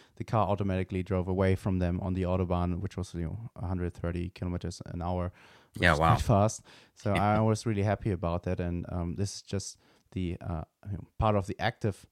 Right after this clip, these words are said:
Speaker 1: safety control and the passive ones, especially with the structural, um, parts of the vehicle
Speaker 2: Yeah.
Speaker 1: that are now being implemented with the, uh, batteries, but also the front and rear castings. I think <laughs> this will never
Speaker 2: Yeah.
Speaker 1: stop, like, uh, making them sure, because,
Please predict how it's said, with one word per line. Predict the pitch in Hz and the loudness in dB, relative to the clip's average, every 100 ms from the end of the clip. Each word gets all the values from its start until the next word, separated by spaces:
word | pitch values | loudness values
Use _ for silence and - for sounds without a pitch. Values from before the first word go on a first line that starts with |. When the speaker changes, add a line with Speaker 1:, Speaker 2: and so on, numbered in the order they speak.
| _ | _
Speaker 1:
safety | _ 110 104 - | _ -2 -2 -2
control | - 98 - 95 92 95 | -4 -6 -2 -2 0 0
and | 87 - | -2 -8
the | - - | -14 -10
passive | - 107 101 98 - | -4 -2 -2 -6 -4
ones, | 98 92 | -4 -4
especially | 90 - 98 98 | -8 -8 -6 -6
with | 90 92 | -6 -8
the | 85 | -10
structural, | - 107 - - 95 90 - - _ _ _ - | -4 -4 -4 -2 0 -2 -6 -18 _ _ _ -10
um, | 92 82 82 85 - _ | -6 -4 -4 -6 -12 _
parts | - 92 87 - | -4 -2 -2 -4
of | 78 - | -12 -10
the | 85 85 80 | -8 -6 -6
vehicle | 95 90 - 92 | -4 -4 -2 0
Speaker 2:
Yeah. | 87 78 | 2 2
Speaker 1:
that | 85 | 2
are | 87 | 0
now | 92 98 | 2 2
being | 95 87 | 0 -2
implemented | 95 - 90 87 92 90 | -4 -2 -2 0 -2 -6
with | 92 - | -8 -6
the, | 82 82 - | -6 -6 -8
uh, | |
batteries, | 90 120 110 101 - | 0 2 2 0 -4
but | 92 | -4
also | 90 - | -6 -4
the | 87 | -6
front | 82 120 110 - | -2 0 0 -2
and | 87 - | -8 -8
rear | 95 117 120 | -2 0 0
castings. | - 101 95 - 87 90 - - - - _ | 0 -4 -4 -6 -6 -6 -12 -20 -20 -20 _
I | 85 95 | -4 -4
think | - 90 | -2 2
<laughs> | - - 151 - - - - | 4 4 2 -2 -12 -20 -8
this | 110 | -2
will | 120 | 2
never | 107 101 | 6 6
Speaker 2:
Yeah. | 101 | 6
Speaker 1:
stop, | 120 98 - | 4 0 0
like, | 90 90 - | -4 -4 -8
uh, | 95 | -6
making | 92 107 - | -2 -2 -2
them | 95 | -4
sure, | 92 - 92 | -2 -2 -2
because, | 87 98 95 | -2 -4 -4